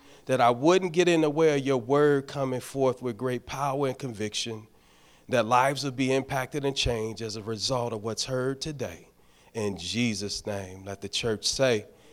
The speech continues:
"Amen." Amen. You may be seated. You may be seated.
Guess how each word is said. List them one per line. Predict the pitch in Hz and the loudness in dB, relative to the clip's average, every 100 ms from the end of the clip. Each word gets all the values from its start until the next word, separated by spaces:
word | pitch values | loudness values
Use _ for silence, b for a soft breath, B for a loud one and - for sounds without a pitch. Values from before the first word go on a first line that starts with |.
| b b | b b
"Amen." | 117 123 151 127 107 - | 4 10 12 10 6 2
Amen. | 120 143 123 117 | 6 10 10 8
You | 131 | 6
may | 135 123 | 8 8
be | 120 | 4
seated. | - 139 123 123 - b b b b _ _ _ - - | 4 6 6 4 -2 b b b b _ _ _ -10 -10
You | 104 113 | -2 2
may | 117 | 4
be | 110 101 | 4 0
seated. | - 120 113 | 2 2 2